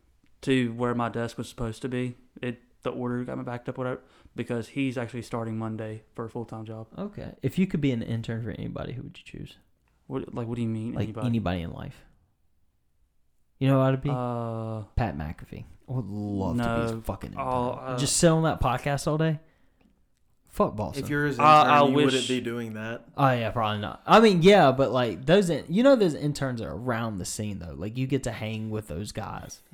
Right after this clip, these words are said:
Speaker 3: Yeah, they're fucking running and getting them beer in between shows.
Speaker 2: You know what? You know what? You know why I'm jealous about them? Th-, like, Pat met all, like, half of them in high school and the other half, like,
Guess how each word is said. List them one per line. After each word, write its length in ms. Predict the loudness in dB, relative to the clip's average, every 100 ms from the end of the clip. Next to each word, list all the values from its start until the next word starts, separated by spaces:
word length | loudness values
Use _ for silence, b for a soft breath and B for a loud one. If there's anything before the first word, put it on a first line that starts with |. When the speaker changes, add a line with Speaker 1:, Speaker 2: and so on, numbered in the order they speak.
| -12
Speaker 3:
Yeah, 280 | -8 -6
they're 280 | -6 -4 -6
fucking 380 | -4 -8 -6 -8
running 280 | -6 -6 -6
and 120 | -8
getting 220 | -8 -8
them 200 | -10 -10
beer 300 | -6 -4 -4
in 80 | -6
between 340 | -10 -10 -12
shows. 380 | -12 -12 -12 -6
Speaker 2:
You 120 | 2 2
know 80 |
what? 140 | 2 2
You 100 | 4
know 80 | 6
what? 300 | 4 2 0
You 80 | 2
know 100 | 2
why 160 | 2
I'm 160 | 0 0
jealous 340 | 0 -2 -4
about 220 | -2 -2
them? 260 | 0 -2 -4 -10 _ _ _ _ -12
Th-, 120 | -10 -12 _
like, 440 | -2 -2 -2 -8 -2
Pat 480 | 2 2 2 -2 -6
met 400 | -2 0 0 -2
all, 360 | 0 2 2 0
like, 360 | -4 -6 -8 -14
half 280 | -6 -4 -2
of 100 | -2
them 200 | -2 -4
in 80 | -6
high 200 | -4 -6
school 360 | -4 -2 -2 -2
and 160 | -6 -6
the 120 | -4
other 180 | -4 -4
half, 320 | -6 -10 -10
like, 320 | -14 -14 -20